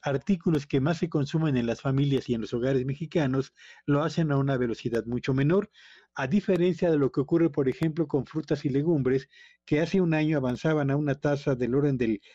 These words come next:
catorce por ciento y en este mes de junio del dos mil veintitrés se incrementaron apenas cuatro por ciento, o con los productos pecuarios, carnes, que hace un año avanzaban a un ritmo del quince por ciento y ahora lo hacen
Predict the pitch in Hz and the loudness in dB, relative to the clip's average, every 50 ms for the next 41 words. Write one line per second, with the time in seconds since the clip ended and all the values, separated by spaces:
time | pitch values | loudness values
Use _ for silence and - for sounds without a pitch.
0 | _ _ _ _ _ - 135 127 - - 170 170 165 - 151 143 - 139 123 - | _ _ _ _ _ -6 -6 -4 -2 0 0 0 0 -2 -4 -2 -2 -2 -4 -2
1 | - - 170 170 165 160 - 233 247 - _ _ _ _ _ _ _ - 139 139 | -2 0 0 0 0 0 -2 -2 -4 -4 _ _ _ _ _ _ _ -2 0 2
2 | 139 160 160 - - 165 156 160 156 143 151 139 - - 170 175 165 143 131 113 | 2 2 0 0 -2 0 0 0 0 0 -2 -2 0 0 0 2 2 2 2 0
3 | 117 110 117 113 101 131 147 147 143 123 - 143 135 - 151 143 151 151 147 - | 0 -2 -2 -2 -2 -2 -2 -2 -2 -2 -2 -2 -2 0 2 2 2 2 0 -6
4 | _ - - - _ - - - - 127 - - 135 127 127 123 - 160 156 147 | _ -20 -20 -20 _ -6 -2 0 0 0 0 0 0 0 0 -2 -2 -2 0 0
5 | 139 131 120 - - 147 147 147 135 139 - - 131 123 - 131 117 - - 135 | 0 -2 -2 -2 0 0 0 0 -2 -4 -4 -4 -4 -2 -2 -2 -2 -2 -2 -4
6 | 127 - 165 165 185 175 165 156 123 - _ _ - 180 190 208 202 - - - | -2 0 0 0 0 0 0 -2 -4 -4 _ _ -2 -2 0 -2 -2 -6 -12 -20
7 | - - _ _ - - 151 143 143 143 - 151 156 175 165 - 170 156 - 175 | -20 -20 _ _ -4 0 0 0 0 0 0 0 0 0 0 -2 -4 -2 -2 -4
8 | 156 143 - 185 190 190 170 151 135 - - - 170 160 156 143 139 110 90 - | -2 0 0 0 0 2 2 2 0 -2 -4 -4 -2 -2 -2 -2 -4 -6 -8 -10
9 | - - _ _ _ _ _ _ - 165 175 180 - 202 196 190 190 185 185 175 | -16 -20 _ _ _ _ _ _ -2 0 0 0 2 2 2 4 4 2 2 4
10 | 175 180 185 180 - 147 135 139 139 139 - 170 165 165 160 160 160 156 143 151 | 2 2 0 0 -2 -2 -2 -2 -2 0 0 -2 0 0 0 0 -2 0 0 0
11 | 170 165 160 147 135 123 113 - - 160 143 156 151 143 - 135 123 - - 160 | 0 2 2 2 0 0 0 -2 -2 0 0 0 -2 -2 -2 -2 -2 0 -2 -2
12 | 160 156 - 175 151 139 135 147 151 143 131 135 139 139 143 - 147 151 143 | -2 -2 -2 -2 -2 0 0 0 0 0 0 0 0 -2 -2 -4 -4 -6 -6